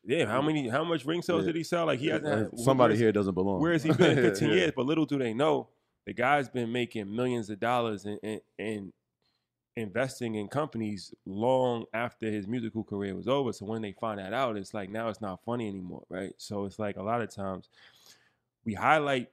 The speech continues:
Speaker 1: celebrities and entertainers, but, like, even if you look at that,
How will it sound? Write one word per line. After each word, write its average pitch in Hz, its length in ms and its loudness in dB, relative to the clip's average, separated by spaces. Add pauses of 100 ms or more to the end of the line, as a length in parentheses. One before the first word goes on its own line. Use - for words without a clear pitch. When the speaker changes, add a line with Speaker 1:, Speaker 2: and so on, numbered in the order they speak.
(440)
Speaker 1:
celebrities 113 680 -2
and 101 80 -4
entertainers, 104 680 -6 (380)
but, 104 360 -4 (240)
like, 117 140 -4
even 127 180 0
if 110 80 -4
you 113 80 -6
look 113 180 -4
at 101 140 -12
that, 101 240 -6